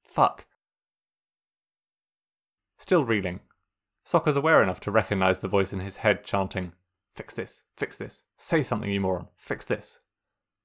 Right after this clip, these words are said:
He chokes out words he hopes are reasonable, and not, "Please do that again." "No, seriously, it's okay. I understand. It's a big relief,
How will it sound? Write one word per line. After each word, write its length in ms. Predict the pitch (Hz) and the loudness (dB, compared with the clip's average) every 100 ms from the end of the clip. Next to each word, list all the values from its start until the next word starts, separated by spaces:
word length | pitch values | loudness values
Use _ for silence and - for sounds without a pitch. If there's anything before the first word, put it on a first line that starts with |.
| _ _ _ | _ _ _
He 140 | - | -10
chokes 300 | 131 131 120 | 0 0 2
out 160 | 104 92 | 2 2
words 260 | 104 92 - | 2 2 0
he 80 | 98 | -2
hopes 260 | 104 - | -2 -2
are 100 | 107 | -4
reasonable, 600 | 135 175 - 98 90 90 _ _ - | -2 -6 -6 -6 -6 -10 _ _ -6
and 160 | 156 156 | -4 2
not, 300 | 147 - - _ _ _ _ _ _ | 2 2 -18 _ _ _ _ _ _
"Please 240 | - 262 202 | -6 -4 0
do 120 | 107 | 2
that 180 | 95 92 | 2 2
again." 380 | 92 101 131 - _ _ _ _ _ _ _ _ _ _ _ _ _ _ _ _ _ _ _ _ _ | 0 0 -2 -10 _ _ _ _ _ _ _ _ _ _ _ _ _ _ _ _ _ _ _ _ _
"No, 220 | 190 240 160 | 2 4 4
seriously, 560 | - 185 156 107 95 | 4 4 6 4 2
it's 160 | - - | 2 4
okay. 520 | 147 139 135 98 98 _ _ _ - | 4 6 4 2 -8 _ _ _ 4
I 100 | 170 | 4
understand. 600 | 170 - 151 190 - - _ _ _ - | 4 4 4 4 -6 -20 _ _ _ -2
It's 220 | 143 - | 0 6
a 240 | 156 151 | 4 4
big 220 | - 131 120 | 4 4 4
relief, 640 | 143 139 151 - - | 2 2 -2 -4 -18